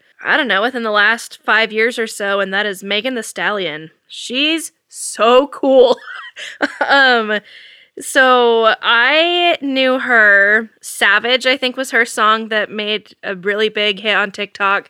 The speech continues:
I was looking up just some facts about her. She's a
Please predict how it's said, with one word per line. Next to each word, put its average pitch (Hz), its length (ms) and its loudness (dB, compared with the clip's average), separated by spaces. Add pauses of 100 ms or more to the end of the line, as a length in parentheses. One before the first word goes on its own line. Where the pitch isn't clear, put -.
I 240 160 2
was 320 220 0
looking 277 400 0
up 294 180 2
just 254 220 -4
some 233 160 -6
facts 233 400 -4
about 285 260 0
her. 311 320 2
She's 466 380 2
a 294 100 2